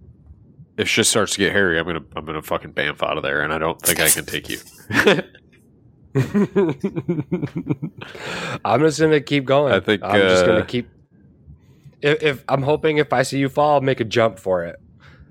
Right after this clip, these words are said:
Speaker 1: All right, yeah, I definitely can't teleport you.
Speaker 2: <laughs> Uh, before we do
Speaker 1: <laughs> also.
Speaker 2: this, before, before we do this, I am going to lasso a rope to one of my javelins and be ready.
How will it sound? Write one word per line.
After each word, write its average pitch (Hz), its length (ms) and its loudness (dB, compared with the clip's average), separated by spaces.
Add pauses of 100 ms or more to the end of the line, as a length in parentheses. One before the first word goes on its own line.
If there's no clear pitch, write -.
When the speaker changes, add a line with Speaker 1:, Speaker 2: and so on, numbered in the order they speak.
(880)
Speaker 1:
All 98 80 2
right, 85 120 2
yeah, 85 140 2
I 87 40 2
definitely 90 440 -2
can't 82 320 -4
teleport 80 540 -6 (120)
you. 90 80 -10
Speaker 2:
<laughs> 87 400 2
Uh, 131 420 4
before 131 400 0
we 147 180 6
do 139 160 2
Speaker 1:
<laughs> - 20 6
also. 156 120 4
Speaker 2:
this, - 500 -2 (320)
before, 139 280 0
before 135 400 0
we 139 120 4
do 127 180 2
this, 110 440 -2 (100)
I 113 200 2
am 123 140 2
going 113 360 2
to 101 500 0 (720)
lasso 117 580 2
a 113 140 -2
rope 110 360 2
to - 100 -10
one 107 140 2
of 107 60 -2
my 104 120 0
javelins 95 760 -2 (280)
and 95 440 -4 (340)
be 98 120 -6
ready. 85 300 -2